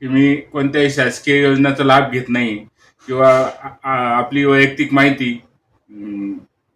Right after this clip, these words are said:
आधार नंबर, पॅन नं-, पॅनचं नाही, आधार नंबर, अं,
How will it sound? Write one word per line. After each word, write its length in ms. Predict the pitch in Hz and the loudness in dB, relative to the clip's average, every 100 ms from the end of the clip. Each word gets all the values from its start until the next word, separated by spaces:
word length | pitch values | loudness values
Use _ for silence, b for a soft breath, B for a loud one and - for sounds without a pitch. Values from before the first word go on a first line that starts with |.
| _ _ _ _ | _ _ _ _
आधार 300 | 120 123 127 | -8 0 0
नंबर, 360 | 127 123 120 117 | 2 2 2 0
पॅन 320 | 113 117 120 | -2 -2 0
नं-, 180 | 117 120 | 0 -2
पॅनचं 500 | - 120 127 135 139 | -4 -6 -4 -4 -4
नाही, 140 | 143 | -2
आधार 340 | 135 131 135 131 | -2 -2 0 0
नंबर, 420 | 127 123 120 120 113 b b b _ | 0 0 0 -4 -8 b b b _
अं, 360 | 110 104 98 | -14 -10 -10